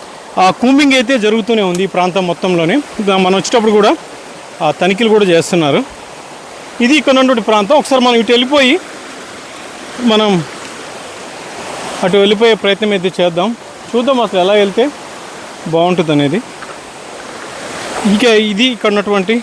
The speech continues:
ప్రాంతం, ఇక్కడ ఉన్నటువంటి సిచ్యువేషన్. వాటర్ కూడా చూడు ఇక్కడ చాలా బాగుంది వాటర్.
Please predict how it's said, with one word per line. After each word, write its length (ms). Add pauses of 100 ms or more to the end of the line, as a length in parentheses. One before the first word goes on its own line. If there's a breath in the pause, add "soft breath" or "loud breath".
(160)
ప్రాంతం, 400
ఇక్కడ 160
ఉన్నటువంటి 520 (1080)
సిచ్యువేషన్. 580 (1200)
వాటర్ 320
కూడా 180 (100)
చూడు 140
ఇక్కడ 300 (1300)
చాలా 160
బాగుంది 320
వాటర్. 280